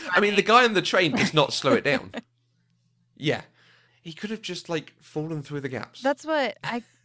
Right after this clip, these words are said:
Speaker 1: <laughs> I think that's
Speaker 2: I
Speaker 1: what he was
Speaker 2: couldn't
Speaker 1: afraid
Speaker 2: figure out
Speaker 1: of.
Speaker 2: why they wouldn't just, like, swing off to the side, but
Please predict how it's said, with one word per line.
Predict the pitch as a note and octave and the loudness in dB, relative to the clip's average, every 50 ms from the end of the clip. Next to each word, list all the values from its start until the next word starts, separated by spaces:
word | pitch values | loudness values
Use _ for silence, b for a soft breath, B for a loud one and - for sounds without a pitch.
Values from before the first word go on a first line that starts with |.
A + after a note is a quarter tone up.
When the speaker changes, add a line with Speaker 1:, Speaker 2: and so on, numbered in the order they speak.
| - - | -20 -20
Speaker 1:
<laughs> | _ _ _ _ _ _ _ | _ _ _ _ _ _ _
I | - | -12
think | - - E3+ - | -6 -6 -6 -4
that's | G#3 A#3+ C4 | -2 -4 -4
Speaker 2:
I | C4+ | -2
Speaker 1:
what | - - | -2 -2
he | B3 | -2
was | - G#3+ | -2 -4
Speaker 2:
couldn't | - | -4
Speaker 1:
afraid | - G#3+ | -6 -6
Speaker 2:
figure | - - | -6 -4
out | F#3+ | -4
Speaker 1:
of. | D#3+ | -6
Speaker 2:
why | F#3 F#3 | -6 -6
they | F3+ F3+ | -6 -6
wouldn't | E3+ F3 E3+ F3 - - | -6 -6 -8 -10 -10 -12
just, | F3 E3 - - | -14 -14 -10 -10
like, | E3 D3+ D3 - _ _ | -10 -10 -10 -14 _ _
swing | - - - - D#3+ E3+ F3+ F3 | -18 -18 -16 -10 -8 -6 -4 -4
off | E3 E3 - | -6 -6 -8
to | - | -12
the | D#3 D#3+ | -14 -14
side, | - - D#3+ D3+ C3+ D3 D#3 - - _ _ _ | -10 -8 -8 -6 -6 -8 -10 -12 -14 _ _ _
but | - D3+ - - | -8 -8 -8 -10